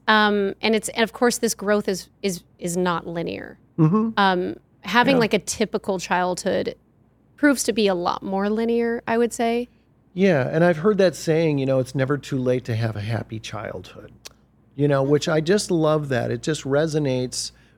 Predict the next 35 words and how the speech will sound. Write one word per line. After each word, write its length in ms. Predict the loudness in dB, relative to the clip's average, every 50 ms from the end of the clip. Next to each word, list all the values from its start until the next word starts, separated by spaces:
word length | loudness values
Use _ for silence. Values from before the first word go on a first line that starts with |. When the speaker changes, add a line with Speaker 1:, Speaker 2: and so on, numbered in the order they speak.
| _ _ _ _ -20 -20 -20
Speaker 2:
from 340 | -8 -2 -2 0 0 2
working 400 | 2 4 4 4 4 2 0 0
with 140 | -2 -2 -4
the 80 | -6 -10
Full 240 | -2 0 0 0 0
House 340 | 0 0 0 -2 -2 -6
kids 580 | -10 -10 -4 -2 0 0 0 -2 -4 -10 -12 -14 -16 -20 -20 _ _ -6
and 140 | -6 -4 0
people 260 | 0 0 2 2 2
that 140 | 2 2 2
I 180 | 2 2 0
know 600 | -2 -4 -4 -4 -4 -4 -2 -2 -2 -4 -4 -6 -8 -6
that 140 | -4 -4 -2
have 120 | -4 -4
had 240 | -4 -6 -6 -8 -10
tough 240 | -8 -10 -10 -10 -10
childhoods, 800 | -16 -12 -8 -4 -4 -4 -4 -4 -4 -4 -4 -4 -4 -6 -4 -2
Speaker 1:
Mm-hmm. 320 | -2 -2 -2 -4 -6 -6 -8 _
Speaker 2:
you 100 | 2 4 4
know, 140 | 4 4
and 240 | 2 2 0 -2 -2
through, 480 | -2 0 2 4 4 4 4 2 -2 -6 -10 -16 _ -6
you 80 | -4
know, 260 | -2 -2 -2 -2 -4 -8 -16 _ _ _
Full 220 | _ _ -2 0 2
House 280 | 2 0 -2 -2 -4
Rewind, 440 | -2 0 0 2 0 0 -4 -4 -6
we've 160 | -8 -8 -8
been 100 | -10 -10
hearing 340 | -12 -8 -6 -4 -4 -4 -4
from 240 | -6 -8 -10 -10 -10 -6
all 160 | -2 0 0 0
of 60 | 0
these 160 | -2 -4 -6
people 400 | -6 -6 -6 -4 -4 -4 -6 -6